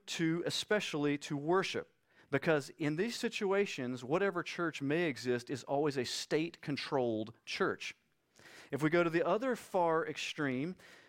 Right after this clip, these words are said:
yes, we have no taxation and we have the highest freedom, but we also have the highest risk. And so what I understand that Jesus is affirming here, and what is affirmed throughout the rest of the scriptures,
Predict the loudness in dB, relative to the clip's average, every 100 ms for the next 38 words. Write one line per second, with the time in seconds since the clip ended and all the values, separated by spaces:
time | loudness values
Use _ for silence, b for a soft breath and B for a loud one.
0 | B 2 2 2 -2 0 2 2 0 2
1 | 0 0 0 0 0 -2 -2 0 0 2
2 | 2 0 0 0 0 -4 -4 -2 0 0
3 | -2 2 2 2 -2 -2 0 0 -2 -4
4 | -2 0 -2 -4 -16 _ -2 0 0 -4
5 | -16 _ _ B B B B B -6 -2
6 | 2 4 4 4 0 0 -2 -6 -4 0
7 | 0 0 -4 -4 -4 -4 -6 -6 -6 -6
8 | 0 0 0 -2 -2 -2 0 0 0 -2
9 | -6 -2 0 -2 -2 0 2 2 -2 -4
10 | -2 -2 -4 -8 -8 -6 -6 -6 -10 -10